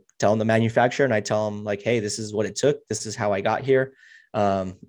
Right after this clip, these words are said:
it, and it's funny 'cause some of them, they'll text back, they're like, "That's not a lot at all." And I'm like, "I know." <laughs> It's not, it's, I haven't sold a lot.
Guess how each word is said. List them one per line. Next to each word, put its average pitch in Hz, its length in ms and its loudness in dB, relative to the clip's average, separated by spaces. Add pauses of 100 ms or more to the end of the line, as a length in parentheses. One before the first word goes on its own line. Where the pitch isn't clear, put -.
it, 107 180 -2
and 117 120 2
it's 107 100 -2
funny 135 200 4
'cause 120 160 0
some 135 140 4
of 131 80 4
them, 131 300 2 (240)
they'll 107 280 0
text 113 280 -4
back, 131 140 4
they're 107 100 0
like, 101 100 -4
"That's 127 180 0
not 131 120 -2
a 107 40 -2
lot 113 320 0 (140)
at 110 120 -2
all." 107 320 0
And 101 80 -10
I'm 101 100 -10
like, 101 320 -10
"I 107 160 -6
know." 107 360 -6 (200)
<laughs> 117 360 0 (320)
It's 113 180 0
not, 107 400 2
it's, 107 120 -2
I 104 120 -2
haven't 120 280 2
sold 101 220 0
a 92 40 -4
lot. 92 320 0